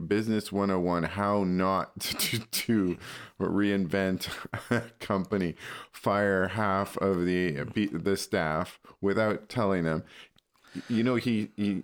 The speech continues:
they, the, they were sending memes that, uh,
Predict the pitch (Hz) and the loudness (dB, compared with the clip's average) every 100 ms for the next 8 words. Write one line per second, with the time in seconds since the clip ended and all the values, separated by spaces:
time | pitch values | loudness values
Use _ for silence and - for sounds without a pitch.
0 | - 104 104 - - 101 98 92 95 104 | -2 0 0 -4 -4 0 2 0 0 2
1 | 113 123 120 - 104 98 98 - 90 87 | 2 2 -2 -2 0 2 0 0 -2 0
2 | 90 104 135 220 190 - - - _ _ | 2 2 2 0 -2 -10 -20 -20 _ _
3 | _ _ _ _ _ - 95 87 - 98 | _ _ _ _ _ -4 -2 -2 -2 0
4 | 90 | 0